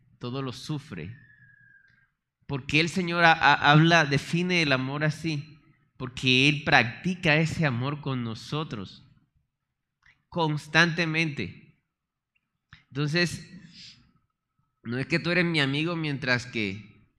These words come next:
no hagas ninguna embarrada conmigo. Desde ahí ya nuestra amistad se, se rompe.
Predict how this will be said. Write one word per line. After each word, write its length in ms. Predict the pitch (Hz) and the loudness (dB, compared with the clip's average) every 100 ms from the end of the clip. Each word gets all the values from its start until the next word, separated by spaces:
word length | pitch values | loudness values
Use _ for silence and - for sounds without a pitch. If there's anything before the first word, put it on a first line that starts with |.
| - | -14
no 160 | 123 | -6
hagas 180 | 131 147 | -2 -2
ninguna 380 | 156 139 131 147 | -2 -6 -6 -6
embarrada 560 | 143 123 120 123 135 | -4 -4 -2 0 -2
conmigo. 520 | 131 117 127 156 113 - - _ _ _ _ _ _ _ _ _ _ _ _ _ _ _ _ - | -4 -10 -6 -6 -8 -12 -20 _ _ _ _ _ _ _ _ _ _ _ _ _ _ _ _ -12
Desde 240 | 113 107 | -8 -4
ahí 240 | 101 123 131 | -4 -6 -4
ya 160 | 120 | -4
nuestra 300 | 127 139 135 | -4 -8 -10
amistad 340 | 110 101 110 117 | -10 -10 -8 -8
se, 380 | 139 113 117 | -6 -8 -10
se 100 | - | -14
rompe. 480 | 110 107 120 117 76 | -12 -10 -12 -12 -16